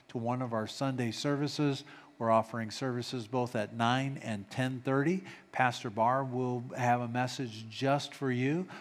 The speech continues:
but I would like to invite you to tell me that you received Jesus Christ as your Lord and Savior, that you came back to Christ, uh, as a result of saying that prayer we said a moment ago,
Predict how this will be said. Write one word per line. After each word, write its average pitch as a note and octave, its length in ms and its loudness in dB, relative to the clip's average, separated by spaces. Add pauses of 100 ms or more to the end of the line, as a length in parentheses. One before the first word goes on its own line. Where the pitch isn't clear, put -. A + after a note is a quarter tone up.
(120)
but A#2 140 2
I A#2 140 8
would C3+ 160 0
like C3+ 260 4
to - 80 -6
invite B2+ 440 2
you C#3+ 280 0
to A#2+ 160 -6
tell E3 360 2
me D3 440 0
that - 140 -10
you C3 280 2
received A#2+ 440 -2
Jesus A2 340 -6
Christ - 360 -6
as G#2 160 -10
your G#2+ 100 -6
Lord G2 200 -8
and G2 80 -14
Savior, G2 380 -12 (280)
that G#2+ 100 -6
you B2+ 320 2
came B2+ 300 0
back G#2 320 0
to A2+ 80 -10
Christ, - 500 -6 (220)
uh, A2+ 220 -6
as A#2 240 -6
a A#2+ 40 -4
result A2 420 -4
of G#2+ 60 -10
saying G#2+ 300 -6
that G#2+ 180 -4
prayer A2+ 240 -4
we A2 160 -4
said G#2+ 240 -4
a A2 60 -8
moment G#2+ 340 -6
ago, G#2 260 -10